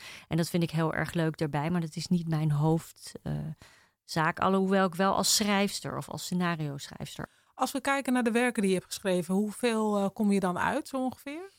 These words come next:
Speaker 1: Nou, volgens mij heb ik achttien toneelstukken geschreven voor, voor toneelgezelschappen in opdracht. Stukken waar ik, ik ben oorspronkelijk, eh, begonnen om te schrijven voor mijzelf en mijn collega's.
Speaker 2: Ja.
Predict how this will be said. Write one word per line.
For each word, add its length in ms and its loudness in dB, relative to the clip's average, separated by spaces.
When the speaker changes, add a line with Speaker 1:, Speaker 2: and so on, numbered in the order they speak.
Speaker 1:
Nou, 140 0
volgens 120 -4
mij 100 2
heb 100 2
ik 80 -12
achttien 380 0
toneelstukken 600 -2
geschreven 540 -2
voor, 260 -4
voor 280 -4
toneelgezelschappen 1300 0
in 200 0
opdracht. 640 0
Stukken 380 -4
waar 160 2
ik, 120 -4
ik 120 -2
ben 240 6
oorspronkelijk, 720 4
eh, 80 -2
begonnen 400 2
om 100 2
te 120 -2
schrijven 420 2
voor 180 -12
mijzelf 640 -2
en 280 -2
mijn 260 -4
collega's. 720 -2
Speaker 2:
Ja. 220 2